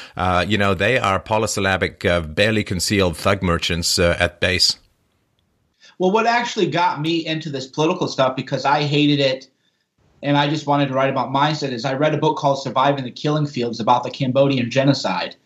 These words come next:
Speaker 2: the Cambodian Holocaust. That was all done, the Khmer Rouge, that was all done by the left. The, the most of the mass, because a lot of, like, a lot of people, if you don't think and educate yourself, you think, "Oh yeah, the right wing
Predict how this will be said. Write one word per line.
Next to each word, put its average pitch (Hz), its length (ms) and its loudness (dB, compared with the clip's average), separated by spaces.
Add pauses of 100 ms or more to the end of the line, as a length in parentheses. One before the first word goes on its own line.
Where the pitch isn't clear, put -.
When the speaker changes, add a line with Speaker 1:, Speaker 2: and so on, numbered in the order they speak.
(140)
Speaker 2:
the 110 60 -8
Cambodian 131 460 0
Holocaust. 120 800 0 (420)
That 135 260 2
was 208 160 2
all 160 300 2
done, 147 280 4
the 139 80 -4
Khmer 156 320 -2
Rouge, 147 320 2
that 151 180 2
was 180 140 0
all 170 160 2
done 147 140 0
by 127 100 0
the 110 100 -4
left. 113 460 -4 (300)
The, 143 140 0
the 143 180 -2
most 180 340 2
of 175 80 -2
the 156 80 0
mass, 147 400 0
because 147 320 -6
a 147 60 -2
lot 180 240 2
of, - 100 -4
like, 165 160 0
a - 60 -2
lot 180 240 2
of 190 80 -4
people, 151 260 -2
if 139 140 -6
you 160 100 2
don't 156 320 0 (380)
think 170 180 0
and 147 100 2
educate 156 440 0
yourself, 139 340 0
you 180 100 -2
think, 151 240 -4
"Oh 151 140 2
yeah, 151 220 2
the 131 120 -2
right 143 280 0
wing 143 340 2